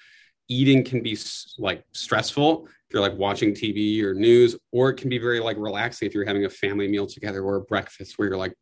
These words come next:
doing a crossword, watching the sunrise. So I think at least nine hours of just restful time.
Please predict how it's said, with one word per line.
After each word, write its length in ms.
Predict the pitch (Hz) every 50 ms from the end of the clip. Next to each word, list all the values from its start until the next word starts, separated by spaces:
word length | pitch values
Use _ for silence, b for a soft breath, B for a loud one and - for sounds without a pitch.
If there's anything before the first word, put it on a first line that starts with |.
| _ -
doing 180 | 98 95 92 98
a 80 | 90
crossword, 600 | - 113 107 104 101 - - 107 104 104 104 98 98
watching 300 | 98 98 98 - - 101
the 80 | 98
sunrise. 760 | - - - 98 98 98 98 101 98 98 95 95 101 101 101 - _ b b b b b b b b -
So 260 | - - 110 107 104
I 80 | 101
think 200 | 107 107 104 - - - _ _ _ _ _ -
at 160 | 117 101 117
least 240 | 135 147 147 139 -
nine 300 | 117 113 110 113 113 113
hours 240 | 117 117 110 -
of 80 | 110 101
just 200 | 104 104 98 -
restful 720 | 101 95 98 98 101 101 - - - - - 104 95 90
time. 580 | - - - 98 95 98 110 131 151 160 -